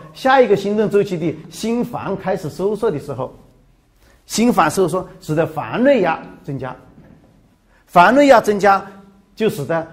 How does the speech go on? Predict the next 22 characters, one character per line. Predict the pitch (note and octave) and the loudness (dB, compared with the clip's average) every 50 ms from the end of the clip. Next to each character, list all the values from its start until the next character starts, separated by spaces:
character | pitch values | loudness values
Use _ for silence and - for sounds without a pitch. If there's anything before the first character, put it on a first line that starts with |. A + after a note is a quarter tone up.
| - - - | -20 -18 -10
房 | - D3 C3+ E3 G3+ | -8 -6 -6 -6 -6
室 | - - F3 D#3 | -6 -6 -6 -6
之 | - E3 D#3+ | -6 -6 -4
间 | - E3 E3 | -2 -2 -2
的 | D3+ C#3 | -2 -2
压 | B2+ D3 C#3 C#3 | -2 -2 -4 -4
差 | - C3 C3 C3+ - - - _ _ _ _ _ | -4 -6 -8 -8 -10 -12 -20 _ _ _ _ _
进 | - A3+ A#3+ G3 | -6 -4 -2 -2
一 | D#3+ | -2
步 | A#2 | -4
扩 | - - - B2 | -6 -10 -12 -10
大。 | D#3+ D#3 - - - _ _ _ _ _ _ _ _ - | -10 -10 -12 -14 -20 _ _ _ _ _ _ _ _ 4
那 | G3 A3 | 4 6
这 | - - D4+ D#4+ C#4 | 6 6 4 2 4
个 | B3 G3+ | 2 2
时 | - E3+ F3 | 2 0 -2
候 | C3 D#3+ D3+ - - - - - - _ _ _ _ - | 0 0 0 0 -2 -10 -20 -20 -20 _ _ _ _ -14
是 | - - G#3+ G3 D#3+ - - - | -8 -4 -2 -2 -2 -2 -6 -12
心 | - - - A#3+ B3 B3+ C#4 B3 | -12 -8 -6 -4 -2 -2 -2 -2
房 | - G#3+ - - A#3+ | -2 -4 -4 -2 -2
收 | - G3 F3+ | 0 0 0
缩， | - - G3+ F#3 | 0 0 -4 -6